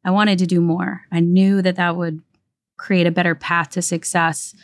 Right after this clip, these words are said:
further down the road. So I feel like Eric Clark gave me a really awesome opportunity. I was his first remote executive, his first woman executive.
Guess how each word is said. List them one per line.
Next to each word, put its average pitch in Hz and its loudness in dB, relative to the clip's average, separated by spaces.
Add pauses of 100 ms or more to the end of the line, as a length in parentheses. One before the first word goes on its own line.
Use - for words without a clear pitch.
(260)
further 165 0
down 160 0
the 165 0
road. 160 -10
So 165 -2 (640)
I 185 2
feel 208 -2
like 202 -2
Eric 190 0
Clark 185 -2
gave 185 -2
me 185 2
a 180 0
really 180 -4
awesome 180 0
opportunity. 180 0
I 170 0
was 175 -4
his 175 -4
first 175 -4
remote 170 2
executive, 175 -2
his 170 -4
first 175 -4
woman 180 2
executive. 175 -2